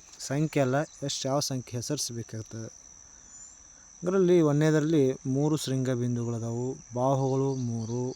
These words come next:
ಕೋನಗಳು ಮೂರು. ಅವ್ನ ಹೆಸರಿಸು ಅಂದಾರ ಅವ್ರು. ಹೆಸರಿಸ್ಬೇಕಾದ್ರೆ ಶೃಂಗ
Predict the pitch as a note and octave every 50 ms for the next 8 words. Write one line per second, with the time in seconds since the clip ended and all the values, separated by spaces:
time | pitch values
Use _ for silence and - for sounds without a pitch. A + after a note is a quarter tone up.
0 | - - - B2 A#2+ A#2 A#2 A#2 A#2 A#2 B2+ C#3 D3+ E3 - - - A#2+ A2+ A2+
1 | A2 A2 G#2+ G#2 G#2+ A2 A2 - - - - - - - - - - - - -
2 | - - - - - - - - - - - - - E3 E3 D#3 C3+ C3+ - -
3 | E3+ D#3+ D#3+ - - D3+ C#3+ C3+ B2+ B2 A#2+ A2+ A2 A2 A2+ A2+ - C#3+ C3 -
4 | C3 C3 - C#3+ D3 C#3 - - C#3 C3+ C3+ C3+ C3